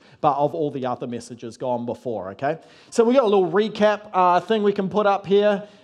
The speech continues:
uh, which would be great. Uh, this is what we've been talking about, just simplifying it. The kingdom of God is the realm of God's effective rule.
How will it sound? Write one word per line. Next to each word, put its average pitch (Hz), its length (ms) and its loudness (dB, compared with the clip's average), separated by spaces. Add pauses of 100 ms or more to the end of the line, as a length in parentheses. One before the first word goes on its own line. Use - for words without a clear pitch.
(120)
uh, 160 180 0
which 160 160 -6
would 147 120 -10
be 156 100 -4
great. 196 580 0 (440)
Uh, 160 440 2 (180)
this 208 220 0
is 190 100 -4
what 202 160 4
we've 190 100 2
been 190 140 0
talking 208 220 2
about, 202 200 4
just 165 200 -6
simplifying 208 560 2
it. 196 100 -4
The 185 80 -2
kingdom 214 340 -4
of 196 160 2
God 196 320 2
is 185 140 -4
the 170 140 -4
realm 208 480 2
of 175 240 0
God's 180 440 0
effective 208 640 -2
rule. 226 480 2